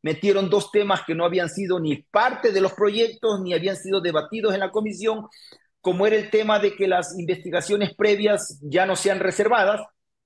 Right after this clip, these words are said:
como son ahora, y el otro tema, obviamente, era de que para el recurso de revisión, extraordinario de revisión,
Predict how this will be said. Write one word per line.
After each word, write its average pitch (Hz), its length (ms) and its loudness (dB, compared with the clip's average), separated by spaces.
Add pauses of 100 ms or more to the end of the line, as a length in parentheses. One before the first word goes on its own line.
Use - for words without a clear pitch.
(120)
como 135 200 -2
son 190 180 -2
ahora, 208 440 2 (280)
y 175 160 0
el 170 80 0
otro 214 300 0
tema, 202 260 2
obviamente, 196 580 -2
era 196 160 2
de 196 180 -2
que 180 120 -2
para 170 240 0
el 165 80 -2
recurso 208 500 -4
de 190 100 0
revisión, 185 680 -2
extraordinario 147 580 -2
de 202 80 2
revisión, 208 600 -2